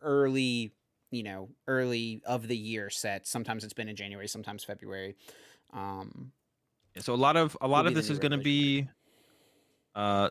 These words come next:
Speaker 2: you know, the artwork type stuff. You know, there's supposed to be three Radiant Pokemon. Radiant Charizard, uh, we think is just gonna be a reprint of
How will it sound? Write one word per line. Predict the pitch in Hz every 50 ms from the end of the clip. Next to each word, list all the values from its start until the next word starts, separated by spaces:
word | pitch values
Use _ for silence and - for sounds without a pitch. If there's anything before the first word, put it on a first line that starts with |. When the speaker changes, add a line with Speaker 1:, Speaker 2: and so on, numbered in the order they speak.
| - -
Speaker 2:
you | - 107
know, | 98 98
the | -
artwork | - - 117 107 113 117 110 -
type | - 117 107 -
stuff. | - - - 123 123 120 - - -
You | 110 104
know, | 101
there's | 101 101
supposed | - 127 117 -
to | 117
be | 95 113 113 110
three | - - 120 131
Radiant | 131 123 120 131 131 123
Pokemon. | 135 127 123 135 127 131 127 131 131 -
Radiant | 104 120 139 160 165 147 -
Charizard, | - - 143 156 180 175 202 196 208 202 196 190 185 _ -
uh, | 123 127 127 127 127 127 127 127 127 123 123 120 - - -
we | 117 120 110
think | - - - - - 160 - -
is | - 131
just | - 139 -
gonna | - 135 117
be | 113
a | 107 95
reprint | 90 113 113 101 - 90 87 85
of | 82